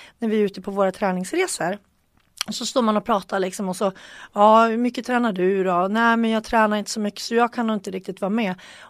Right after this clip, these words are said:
Och de kanske är så här runt femtio. Och alltså,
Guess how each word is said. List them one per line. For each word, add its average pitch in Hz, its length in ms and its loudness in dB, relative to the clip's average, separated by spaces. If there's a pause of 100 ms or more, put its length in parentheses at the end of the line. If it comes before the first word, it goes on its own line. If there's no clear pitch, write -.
Och 226 80 -4
de 226 120 -2
kanske 220 260 -2
är 196 140 2
så 185 120 -4
här 175 140 0
runt 170 220 -4
femtio. 180 600 -4 (680)
Och 233 180 6
alltså, 226 280 2